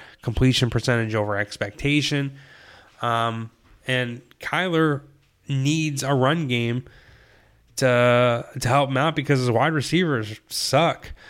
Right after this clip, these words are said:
But luckily for him, Philadelphia's rushing defense really isn't good. They're twenty-seventh in rushing E P A.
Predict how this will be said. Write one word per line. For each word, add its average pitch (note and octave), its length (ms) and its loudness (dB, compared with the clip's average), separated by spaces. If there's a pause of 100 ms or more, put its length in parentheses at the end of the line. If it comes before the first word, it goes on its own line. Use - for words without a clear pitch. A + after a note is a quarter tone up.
(200)
But - 300 -10
luckily C#3 400 2
for C3+ 200 0
him, D#3+ 440 0 (220)
Philadelphia's D#3+ 800 2 (160)
rushing C#3+ 480 0
defense C3+ 640 -4 (240)
really E3+ 260 4
isn't D3+ 260 2
good. C#3 380 2 (300)
They're C3 100 -2
twenty-seventh D#3+ 800 0
in B2+ 120 -2
rushing C3+ 360 2
E C3 180 -4
P A#2+ 280 -4
A. D#3+ 280 0